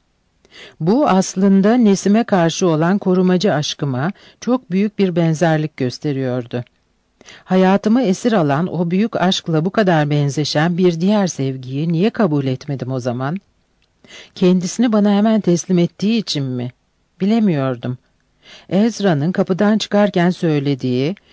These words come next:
bir sonraki tercihinin ne olacağına dair en ufak bir fikrim yoktu. Belki de bir başka sevgili vardı,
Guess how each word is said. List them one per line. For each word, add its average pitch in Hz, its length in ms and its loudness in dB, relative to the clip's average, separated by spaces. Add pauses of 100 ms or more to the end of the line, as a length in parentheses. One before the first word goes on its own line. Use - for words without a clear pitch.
(240)
bir 233 60 0
sonraki 190 480 2
tercihinin 170 720 2
ne 240 100 0
olacağına 165 640 0
dair 165 420 2
en 226 120 2
ufak 175 340 -2
bir 156 60 -2
fikrim 202 440 -2
yoktu. 131 480 -2 (800)
Belki 180 360 2
de 180 140 2
bir 196 100 -2
başka 196 360 0
sevgili 147 460 0
vardı, 131 480 -2